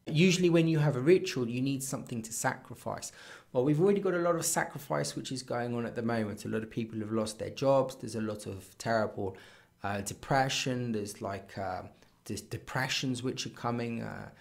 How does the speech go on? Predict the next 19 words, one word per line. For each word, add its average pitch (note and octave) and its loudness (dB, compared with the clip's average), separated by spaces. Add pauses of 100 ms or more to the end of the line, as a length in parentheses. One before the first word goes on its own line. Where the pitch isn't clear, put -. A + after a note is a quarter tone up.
(240)
monetary A#2+ -2
losses C3 0
which - -8
are A2+ -6
happening B2+ -4
to - -10
people. - -6
Uh, - -10 (340)
they're A2 -4
going B2+ 4
into A2+ -2
debt. C3+ 0
So A#2+ 2
we B2 0
can C#3+ -4
see F#3 2
these A#2 -2
terrible, A#2+ 2 (420)
um, G2+ -2